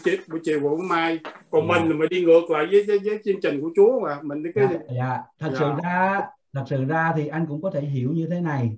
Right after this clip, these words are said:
Speaker 2: tức là Chúa thương loài người lắm.
Speaker 1: Dạ.
Speaker 2: Chúa dựng ra là Chúa cho nghỉ ngơi liền phải không? Chúa thương. <laughs>
Speaker 1: Ừ.
Speaker 2: À, Chúa thương loài người lắm đó. À,
Speaker 1: Dạ.
Speaker 2: Chúa luôn luôn, Chúa luôn luôn để ý thương loài người. À, cho nên, à, à, anh có thể bắt đầu,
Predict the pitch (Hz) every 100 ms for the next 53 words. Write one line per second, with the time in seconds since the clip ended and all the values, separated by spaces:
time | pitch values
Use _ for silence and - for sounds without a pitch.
0 | - 190 180 123 160 175 165 165 151 131
1 | 120 120 117 120 - - _ _ _ _
2 | - 127 170 147 117 143 143 147 127 120
3 | 147 160 147 131 120 147 143 135 127 120
4 | 107 123 143 147 120 _ 165 160 160 143
5 | 127 - 180 - 190 - - - _ 120
6 | 127 131 123 117 170 165 165 143 131 127
7 | 120 123 180 240 240 - _ _ - 127
8 | 131 131 131 233 262 226 240 240 233 220
9 | 151 - 220 220 220 214 202 196 135 147
10 | 170 185 233 - - - 170 165 143 127
11 | 131 113 - _ _ _ _ _ - 120
12 | 117 143 143 147 143 143 135 120 - _
13 | _ _ - 143 - 185 202 214 165 208
14 | 226 196 160 151 139 107